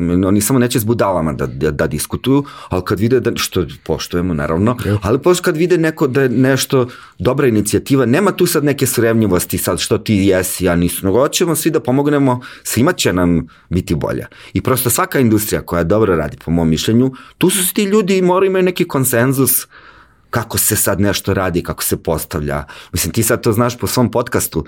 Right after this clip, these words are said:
Speaker 1: I mislim da je tebi lično drago da postoji do-, nekoliko dobrih podcasta. Što sad
Speaker 2: Naravno.
Speaker 1: to, ne kao ti treba, ne ja, samo je moj dobar. Pa mislim, to ništa ne znači, mora da postoji, da se ta kultura zapravo širi i na taj način će svima da bude bolje.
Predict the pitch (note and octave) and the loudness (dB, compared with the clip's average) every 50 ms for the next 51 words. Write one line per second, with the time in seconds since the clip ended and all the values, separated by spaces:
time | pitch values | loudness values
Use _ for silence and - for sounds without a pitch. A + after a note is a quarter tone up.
0 | - - - - _ _ _ _ - D#2+ E2 - - G2+ G2 - - G2+ A2+ C#3 | -10 -18 -20 -20 _ _ _ _ -4 -4 -2 0 0 -2 -2 0 0 0 2 2
1 | F#3 E3 C#3 C#3 C3 - - B2 A2 - G#2 A#2+ C#3 A#2 A#2+ A#2 A#2 A2+ - A#2+ | 2 4 4 2 0 0 0 0 0 0 0 0 2 2 2 2 0 0 -2 -2
2 | - - C3 A2+ G#2 G2 A2 A#2 - G#2 F#2+ F#2 G2 G#2 A#2 A#2+ - B2 A#2 - | -2 2 2 2 2 2 0 0 0 -2 -4 -2 0 0 0 2 2 0 0 2
3 | - F#2 F2 G#2+ G#2+ - D#2+ E2 D2+ - - - C#2+ - - - - - - - | 0 0 0 0 0 0 0 -2 -2 -2 -4 -6 -6 -4 -6 -8 -8 -6 -6 -8
4 | D2 - - - _ _ _ - G2 - A2 G2+ - A2+ F#2 E2+ A#2+ G2+ F#2 - | -10 -12 -14 -18 _ _ _ -14 -6 -2 -2 0 0 -2 0 0 0 0 0 -4
5 | - - - - G#2+ A2 - A#2 G#2+ - - A#2 - C3 B2 A#2 A#2 B2+ C3 C3 | -10 -12 -4 -2 0 0 0 0 -2 -2 -2 0 2 2 2 2 2 2 2 2
6 | B2+ A#2+ A2 G#2+ G2+ - - C3 A#2+ A2+ G#2+ G#2 G2+ F2 E2 D#2+ C#2 - A#1 - | 2 2 2 0 0 0 0 2 2 4 4 2 2 2 0 0 -2 -2 -6 -10
7 | - _ _ _ _ _ _ - - G2 G2 G2+ G2+ G2+ - A2 G2+ F#2 F2 A2+ | -14 _ _ _ _ _ _ -6 -2 0 0 0 0 0 0 0 0 0 0 0
8 | G2+ G2+ G2 - A#2 G#2+ G2 G2+ F#2+ G#2 G2 - - - D#2+ D#2+ E2+ E2+ F#2 F#2 | 0 0 0 0 2 2 2 2 2 0 -2 -2 -2 -4 -2 0 0 2 2 2
9 | E2 F#2 - - F2+ - - G2 G#2 A#2 A2+ A#2 - - - - - - - - | 0 0 -2 -2 -4 -2 0 2 2 2 2 0 -4 -12 -20 -8 -4 -4 -4 -2
10 | - A#2+ G#2+ - - F#2 D#3 - - G#2+ A2+ D3 D#3 A2+ E2 - - - - _ | -4 -6 -6 -4 -2 -4 -4 0 0 2 4 4 2 2 0 -4 -8 -14 -20 _
11 | _ _ _ _ _ _ - - G3 F#3 - - F2 E2 D#2+ - - - F2 F2+ | _ _ _ _ _ _ -4 -2 -2 0 0 0 2 2 2 0 0 0 0 2
12 | G#2+ C#3 D#3+ D3 - - - _ - - F2 E2+ E2 - G2+ G#2 A2 C3+ C3+ - | 4 4 2 2 0 -6 -18 _ -2 -2 0 0 0 0 0 0 0 0 0 0
13 | D3+ C#3+ - - C3 - - - C3 A2 G2+ - D#2+ - D2 C#2 D2 C2 - - | 0 0 0 -2 -4 -2 0 2 2 2 2 2 0 -2 -2 -4 -6 -6 -8 -12
14 | - | -16